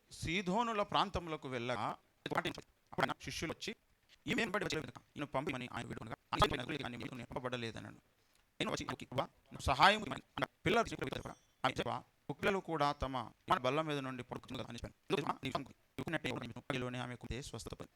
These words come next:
చిన్న పక్షిగా తగిలి వాళ్ళు పాల్గొన్నారు. ఏ ఎండలు మండిపోతున్న వేళ నీ బిడ్డలు, నీ అయ్యా, నిన్ను పెంచి నీ మీద వాడినటువంటి తో ఆరాధన భవంలో సన్నిధానములో ప్రభా, ఇప్పుడు ఎండ దిగండి, మీరు పక్కన జరగండి, సాయంత్రం లేపు సమయాన్ని ఎండ తగలకుండా కాపాడండి ప్రభా. అయ్యా, ఎండ బలి-, వెన్నెల భయం తగలకుండా కాపాడుతున్న వారిని స్వరం తీసి, అయ్యా, చిన్న పిల్లల ద్వారా ప్రభా, నలుగురు ఉన్నారు.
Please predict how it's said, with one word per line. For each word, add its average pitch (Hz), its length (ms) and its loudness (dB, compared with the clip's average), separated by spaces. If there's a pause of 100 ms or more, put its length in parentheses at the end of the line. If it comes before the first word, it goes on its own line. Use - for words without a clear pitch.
చిన్న 143 220 -4
పక్షిగా 151 240 0
తగిలి 123 120 -4
వాళ్ళు 117 160 -8
పాల్గొన్నారు. - 760 -8
ఏ 147 40 6
ఎండలు 131 180 2
మండిపోతున్న 131 280 -2
వేళ - 100 0
నీ 113 100 -6
బిడ్డలు, 156 240 4 (280)
నీ 175 160 2 (480)
అయ్యా, - 160 2
నిన్ను 170 180 0
పెంచి - 300 -2 (160)
నీ 139 80 2
మీద 143 100 2
వాడినటువంటి 123 340 -2
తో 160 120 -2 (200)
ఆరాధన 170 200 6
భవంలో 151 320 -4 (200)
సన్నిధానములో 160 480 -2
ప్రభా, - 160 -8
ఇప్పుడు - 300 -8
ఎండ 131 180 -4
దిగండి, 170 340 0 (160)
మీరు 117 120 -4
పక్కన 123 140 -2
జరగండి, 143 300 -4 (140)
సాయంత్రం 208 300 2
లేపు - 200 -2
సమయాన్ని 127 300 -4
ఎండ 127 120 -6
తగలకుండా 143 440 -2
కాపాడండి 156 460 -2
ప్రభా. 156 200 -4 (320)
అయ్యా, 147 140 4
ఎండ 175 200 2
బలి-, 127 240 0
వెన్నెల 143 220 0
భయం 147 240 2
తగలకుండా 156 240 -4
కాపాడుతున్న 156 600 4
వారిని 226 200 4
స్వరం - 320 -8
తీసి, 117 240 -2
అయ్యా, - 280 -4
చిన్న - 140 -2
పిల్లల 151 140 6
ద్వారా 165 180 6
ప్రభా, 180 140 0 (360)
నలుగురు 160 220 2
ఉన్నారు. 170 160 -4